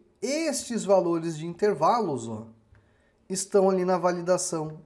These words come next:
de dados. Bacana, né? Então, uma outra usabilidade prática você pode fazer. Então, você pode digitar os valores ou você pode usar um intervalo. Agora, aquela sacada de ouro, né?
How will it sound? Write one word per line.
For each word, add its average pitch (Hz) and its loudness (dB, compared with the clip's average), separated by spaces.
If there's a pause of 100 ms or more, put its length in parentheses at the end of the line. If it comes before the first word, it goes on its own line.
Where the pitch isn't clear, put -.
(140)
de 160 -14
dados. 135 -2 (540)
Bacana, 165 4
né? 160 0 (600)
Então, 190 2
uma 214 4
outra 180 2 (220)
usabilidade 160 2
prática 139 -2
você 139 -14
pode 143 -6
fazer. 226 -10
Então, 143 -8
você - -8
pode 143 -2
digitar 151 0
os 220 0
valores 180 0 (480)
ou 160 -8
você 165 -6
pode 156 -4
usar 151 -2
um 151 -2
intervalo. 151 -8 (560)
Agora, 247 2
aquela 294 0
sacada 269 -2
de 349 2
ouro, 190 4 (220)
né? 165 -4